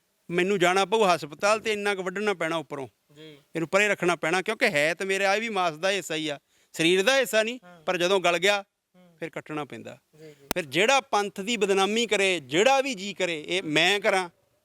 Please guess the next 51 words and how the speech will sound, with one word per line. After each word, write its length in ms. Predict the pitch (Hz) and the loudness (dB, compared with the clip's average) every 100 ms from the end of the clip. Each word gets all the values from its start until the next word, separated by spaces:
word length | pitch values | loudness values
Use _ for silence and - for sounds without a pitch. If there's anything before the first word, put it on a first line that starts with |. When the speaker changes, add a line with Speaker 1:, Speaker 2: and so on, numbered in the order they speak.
| - | -12
Speaker 1:
ਮੈਨੂੰ 180 | 156 147 | -8 -2
ਬਾਹਰ 160 | 175 | -2
ਕੱਢੋ, 220 | 202 208 233 | -2 -6 -8
Speaker 2:
ਹੂੰ। 420 | _ _ 185 175 151 _ _ | _ _ -20 -20 -20 _ _
Speaker 1:
ਪਾਸੇ 280 | 175 165 214 | 0 2 2
ਕਰੋ 200 | 202 208 | 2 0
ਵੀ 100 | 208 | 0
ਨਹੀਂ 140 | 208 208 | 2 2
Speaker 2:
ਪਰ 60 | |
Speaker 1:
ਵੀ। 80 | 277 | 0
Speaker 2:
ਅਸੀਂ 200 | - 311 | -4 -6
ਕਿਤੇ 260 | 285 277 285 | -4 2 4
ਨਾ 120 | 294 | 4
ਕਿਤੇ 260 | 277 294 | 2 2
ਜ਼ਿਆਦਾ 300 | 269 226 208 | 4 4 4
ਜਜ਼ਬਾਤੀ 560 | 247 247 233 208 190 254 | 2 0 2 0 0 -6
ਵੀ 120 | 262 | -4
ਹੋ 120 | 269 | -2
ਜਾਂਦੇ 300 | 240 254 254 | 0 -2 -2
ਹਾਂ, 60 | 254 | 0
Speaker 1:
ਜੀ। 40 | |
Speaker 2:
ਅਸੀਂ 180 | 247 262 | 0 -2
ਬਹੁਤ 340 | 180 190 277 180 | 2 4 4 4
ਜ਼ਿਆਦਾ 300 | 185 202 233 | 2 4 2
ਜਜ਼ਬਾਤਾਂ 560 | 233 220 240 285 220 | 0 0 0 2 0
ਦੇ 100 | 226 | 0
ਵਹਿਣ 280 | 202 202 233 | 0 0 -2
'ਚ 100 | 226 | -4
ਬਹਿ 240 | 196 190 | 0 0
ਕੇ, 380 | 214 233 233 226 208 | 2 2 4 2 2
ਅ, 240 | 185 175 165 | 0 -2 -4
ਕਈ 160 | 196 196 | 0 2
ਵਾਰੀ, 300 | 208 202 220 | 4 2 0
ਅ, 340 | - - - 190 - | -8 -16 -10 -10 -6
ਜਿਹੜੀ 280 | 156 202 254 | 2 2 2
ਚੀਜ਼ 240 | 254 254 | -2 -2
ਨਹੀਂ 260 | 233 220 294 | 0 2 2
ਵੀ 120 | 285 | 0
ਕਰਨੀ 320 | 254 226 220 | 0 0 0
ਹੁੰਦੀ 180 | 226 214 | -6 -4
ਉਹ 80 | 233 | -4
ਵੀ 100 | 285 | -2
ਕਰ 200 | 262 233 | 0 -2
ਬੈਠਦੇ 380 | 214 220 214 233 | 0 -4 -4 -6
ਹਾਂ, 80 | 220 | 0
ਫਿਰ 180 | 220 | 2
ਉਹਨਾਂ 300 | 208 214 269 | 2 2 2
ਨੂੰ 120 | 320 320 | 0 -2
ਕਿੱਦਾਂ 280 | 254 247 | 0 2
ਠੱਲ 200 | 247 240 | 2 0
ਪਾਈ 140 | 233 | -2